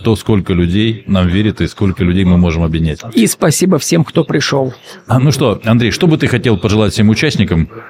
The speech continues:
Speaker 1: в конце нашего шоу?
Speaker 2: Чувство оптимизма, уверенности в завтрашнем дне,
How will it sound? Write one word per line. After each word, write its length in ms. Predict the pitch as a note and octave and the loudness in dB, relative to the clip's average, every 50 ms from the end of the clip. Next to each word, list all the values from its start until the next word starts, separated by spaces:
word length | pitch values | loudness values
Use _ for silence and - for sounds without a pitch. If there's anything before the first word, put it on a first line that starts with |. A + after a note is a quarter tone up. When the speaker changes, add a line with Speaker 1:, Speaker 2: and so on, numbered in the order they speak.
| - - - | -20 -20 -16
Speaker 1:
в 80 | - | -8
конце 420 | - G#2+ F#2+ F2 - A#2 A#2+ A2 E2 - | -2 0 0 0 0 0 -2 -2 0 0
нашего 680 | G2 F#2 F#2+ G2 - - F#2+ F2+ F2 D#2+ - - - - | 2 2 2 2 0 0 0 0 0 0 -4 -6 -14 -14
шоу? 560 | - - - - F#2 E2+ D2+ C2+ B1 - D#2+ - _ _ _ _ - - _ - E3 D#3 - _ _ _ _ _ _ - E3+ E3 _ _ _ E3 E3+ - - - - G3+ - - - _ _ - E3 E3 - - F3+ | -12 -10 -6 -4 -2 -2 -2 -4 -6 -10 -14 -20 _ _ _ _ -20 -20 _ -18 -18 -18 -18 _ _ _ _ _ _ -18 -18 -18 _ _ _ -20 -20 -20 -20 -12 -10 -8 -10 -10 -12 _ _ -14 -12 -12 -10 -10 -6
Speaker 2:
Чувство 320 | - - C#4 D#4+ - - C#4+ | -2 2 2 2 2 2 -2
оптимизма, 680 | C#4 - - D#4 E4+ F#4 F#4+ D#4 B3+ A#3 D3 G#2+ - _ _ _ _ - - - _ _ _ _ - | -2 0 0 2 2 2 2 2 2 2 2 0 -4 _ _ _ _ -20 -20 -20 _ _ _ _ -2
уверенности 680 | G3+ F3+ F3+ G3 A#3 C4+ D4+ C#4 C4+ A#3+ - - G3+ | 0 2 4 4 4 4 4 4 4 2 2 0 -2
в 60 | F#3 | 0
завтрашнем 560 | F3 A3 A#3 - - - G#3 - G3 F#3+ E3+ | 2 0 0 0 0 -2 0 0 2 2 2
дне, 360 | D3+ D3+ F3 E3 D#3 F3+ G3 | 2 2 2 2 2 0 -2